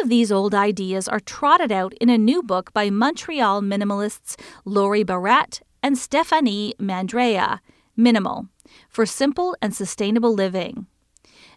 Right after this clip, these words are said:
Chapters feel distinctly pre-pandemic in their directives,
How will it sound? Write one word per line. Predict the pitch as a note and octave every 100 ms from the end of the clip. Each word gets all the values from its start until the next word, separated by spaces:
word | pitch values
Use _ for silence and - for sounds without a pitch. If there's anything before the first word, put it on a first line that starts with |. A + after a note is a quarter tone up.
| -
Chapters | F#4 A4 - A4 A4 -
feel | C#4 C#4+ -
distinctly | G#3+ C4 - - E4+ - E4 D#4+ D#4
pre-pandemic | - - D#4+ F4 - C4 C4 A3 G3 F#3 -
in | - A3
their | G#3+
directives, | G#3 G3+ G3 F#3+ F#3 - F#3 -